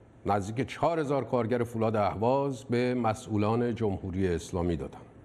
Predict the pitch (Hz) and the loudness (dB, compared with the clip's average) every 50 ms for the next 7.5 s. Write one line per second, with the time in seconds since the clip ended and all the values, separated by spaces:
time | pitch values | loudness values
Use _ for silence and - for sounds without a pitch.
0 | - - - - - - - - - - - - - - - - - - - - | -20 -20 -20 -20 -20 -20 -20 -20 -20 -20 -20 -20 -20 -20 -20 -20 -20 -20 -20 -20
1 | - - - - 76 80 87 85 90 107 104 95 90 - - 90 90 87 82 - | -20 -14 -8 -4 -2 0 0 2 4 4 4 4 2 0 -2 -2 0 0 2 4
2 | 143 156 120 - - 82 80 80 73 73 73 - - - - 117 104 - - - | 4 4 4 2 -2 -2 -4 -4 -4 -6 -8 -10 -10 -2 0 0 0 2 0 0
3 | 156 202 165 135 139 139 131 135 113 101 123 117 107 107 113 113 120 123 123 123 | 0 0 0 0 -2 -2 -2 -2 0 0 0 0 2 2 2 2 2 2 2 0
4 | 117 101 113 113 117 113 110 110 107 101 - - 104 101 98 - - 117 104 - | 0 0 0 2 4 4 4 4 2 2 0 0 0 0 0 0 0 -2 -2 -2
5 | - 101 101 107 101 101 104 95 95 87 104 131 147 127 95 80 71 76 90 101 | 0 0 2 2 2 2 2 2 2 4 4 2 2 2 -2 -4 -6 -2 0 0
6 | 101 92 - 104 95 92 90 101 110 110 101 98 101 92 - 98 90 - 120 113 | 0 2 0 0 0 0 0 -2 -2 -2 0 -2 -4 -4 -4 -6 -2 0 0 0
7 | 113 117 - 120 110 107 113 113 120 | 0 0 0 0 2 2 2 0 0